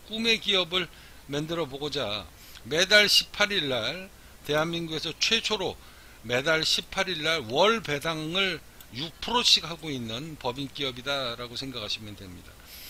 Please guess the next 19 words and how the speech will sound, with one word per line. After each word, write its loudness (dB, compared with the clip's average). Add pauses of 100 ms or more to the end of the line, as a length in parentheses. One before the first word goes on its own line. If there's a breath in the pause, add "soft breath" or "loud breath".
(380 loud breath)
자, -6
어, -6
배당금에 -2
관심 -2
있는 -4
분은요, -6
이 0
국민기업 -6
관성을, -4 (420 loud breath)
어, -12
유념 -2
있게 -8
지켜보시고, -6 (720 loud breath)
이제 6
여태까지 2
돈 0
버는 2
비결, 0 (160)
어, -8